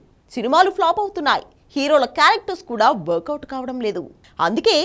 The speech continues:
ముందులా ఈయనకు అవకాశం ఇవ్వడానికి హీరోలు ఒకటికి రెండు సార్లు ఆలోచిస్తున్నారు. అయినా కూడా ధైర్యం చేసి డబుల్ స్మార్ట్ సినిమా చేశాడు రామ్. దాని ఫలితం అందరికీ తెలిసిందే. దానికి ముందు విజయ్ దేవరకొండతో చేసిన లైగర్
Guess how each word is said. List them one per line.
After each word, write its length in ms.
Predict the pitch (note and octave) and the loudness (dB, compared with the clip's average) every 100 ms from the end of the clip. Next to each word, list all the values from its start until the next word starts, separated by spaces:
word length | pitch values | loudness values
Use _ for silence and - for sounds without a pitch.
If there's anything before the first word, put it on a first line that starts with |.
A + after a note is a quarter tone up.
| G#4+ - A3+ | -4 -10 -2
ముందులా 320 | D4 A#4 C5 A#4 | 0 4 6 6
ఈయనకు 220 | F4 E4 B3+ | 4 2 2
అవకాశం 360 | A#3 - G#4+ F4 | 2 0 -4 -4
ఇవ్వడానికి 420 | D#4+ C4 B3 C4+ F#4 F4+ | 0 2 2 0 -4 -2
హీరోలు 460 | D#4 F#4 G#4 C4 D4 E4 F3 | 0 2 4 2 2 -2 -2
ఒకటికి 300 | - G#4+ G#4 G#3 F3+ | -4 -4 -4 -4 -6
రెండు 200 | A3+ D4+ | -6 -8
సార్లు 260 | E4+ F4 F#4 C4 | -6 -6 -2 0
ఆలోచిస్తున్నారు. 680 | C4 C4 G#3+ - F#3+ D3+ - _ _ - | 0 -2 -10 -12 -6 -6 -8 _ _ -6
అయినా 180 | E3+ A#3+ - | -2 -2 0
కూడా 160 | F#4 D#4 B3 - F#3 | 4 6 6 0 6
ధైర్యం 320 | D4 G#4+ A#4 G#4 | 6 8 4 -2
చేసి 220 | E4+ E4+ E4+ A3+ | -4 -2 0 4
డబుల్ 220 | B3+ F#4+ G4 | 4 2 -4
స్మార్ట్ 280 | E4+ C#4+ - | -6 -8 -8
సినిమా 240 | F4+ F#4+ F#4+ | -6 -6 -6
చేశాడు 340 | D4 C#4 A#3 C4 F#3 | -10 -6 -6 -6 -2
రామ్. 200 | F3+ D3 - _ _ - F#3 | -2 -4 -12 _ _ -4 0
దాని 240 | A3 F4+ D4+ | 2 2 -2
ఫలితం 320 | F4 G4 C#4 - - E3+ | 0 2 0 -2 -10 -8
అందరికీ 360 | G3+ D#4 D#4 D4+ | -4 -6 -6 -10
తెలిసిందే. 380 | C4 A3+ G#3+ F3 - _ _ - | -10 -10 -8 -8 -8 _ _ 4
దానికి 300 | C#4 A4+ A#4+ E4+ | 6 6 2 -2
ముందు 200 | B3 E4+ C4+ | -2 -2 -2
విజయ్ 240 | D4+ G#4 F#4 | -2 -2 0
దేవరకొండతో 540 | D#4 C#4+ A#3 A3 A3 B3 | -2 -4 -4 -4 -6 -6
చేసిన 280 | A3+ A3+ E3 D3 | -8 -4 -4 -2
లైగర్ 360 | A#3 C#4 F#4+ | -4 -2 -4